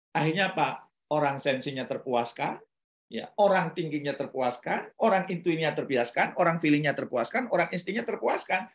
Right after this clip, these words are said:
Jadi Anda dikangenin sama audien. Gila itu trainer itu ya. Kalau menyampaikan tuh benar-benar totalitas gitu ya.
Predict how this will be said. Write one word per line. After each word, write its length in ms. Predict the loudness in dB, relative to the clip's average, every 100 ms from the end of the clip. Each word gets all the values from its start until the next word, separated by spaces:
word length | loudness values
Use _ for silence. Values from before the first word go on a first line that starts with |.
| _
Jadi 380 | -2 2 4 2
Anda 320 | 2 2 6
dikangenin 1120 | 4 2 2 4 6 2 0 -2 2 2 2 -6 _ _ _ _ _ _ _ _ _
sama 320 | -4 -2 0
audien. 520 | 0 -2 -2 -4 -6
Gila 720 | -6 -4 -2 0 0 4 4 4
itu 180 | -6
trainer 340 | -2 -2 0 -2
itu 180 | -4 -6 -4
ya. 160 | -4 -6 _ _ _
Kalau 240 | -2 -2 -2
menyampaikan 560 | -2 -2 -2 -4 -4
tuh 100 | -4
benar-benar 520 | 0 0 0 0 0 2
totalitas 920 | 2 4 4 2 -4 2 2 4 -2
gitu 200 | -8 -4
ya. 360 | 0 2 0